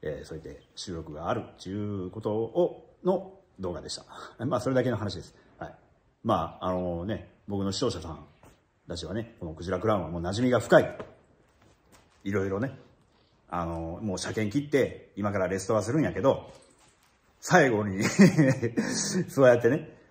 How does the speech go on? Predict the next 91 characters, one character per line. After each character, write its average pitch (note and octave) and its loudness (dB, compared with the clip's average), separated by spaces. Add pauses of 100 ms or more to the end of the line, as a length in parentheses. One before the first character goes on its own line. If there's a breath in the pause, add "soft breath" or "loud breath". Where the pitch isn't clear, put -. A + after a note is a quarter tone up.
あ A2+ 4
の、 G#2 4
そ D3 2
ん C#3 4
な B2 6
話 C3+ 4
が A#2+ 4
転 D3+ 6
が D#3 12
り D3+ 8
込 D#3 6
ん - 8
で D#3 8
く G3 8
る A2 6
っ - -14
て G2 -6
い - -4
う F2 -6
の E2 -8
が F2+ -10
ね、 A2+ -12 (380)
な A#2+ 2
か A2 2
な A2 2
か F#2 -2 (280)
面 A#2+ 0
白 A2+ 2
い - -2
ん - -2
じ F#2 -6
ゃ F2 -2
な E2 -6
い D#2 -8
か D#2 -12
な D2+ -14
と - -20 (640)
思 G2+ 0
う E2+ -4
し、 F#2 -8 (440)
こ D#3 4
れ A3 12
は B3 10
も A3+ 4
う A2 2
皆 A2+ 4
さ A2+ 2
ん F#2 -4
に E2 -10
お - 0
伝 A#2+ 2
え - 4
し G#2+ -2
と A#2+ 0
か A2 0
な F2+ -4
い - -8
か F2+ -6
ん E2+ -10
と F#2+ -18 (240)
思 F2+ -4
っ - -8
て、 - -16 (300)
あ - -6
の、 E2+ -6
急 G#3+ 6
遽、 - 2 (340)
今 F#2+ -4
動 E2+ -6
画 D#2+ -10
回 E2 -6
し - -10
て F2 -10
る D#2 -14
と D#2 -10
こ D#2 -12
ろ - -18
で - -20
す。 - -20 (200)
は - -14
い。 - -18 (240)
ま A2 -4
あ、 - -8
そ G#2+ -6
ん G#2 -2
な F#2+ -2
感 F2 -4
じ D#2+ -12
で、 D#2+ -14 (300)
あ E2+ -4
の、 D2 -10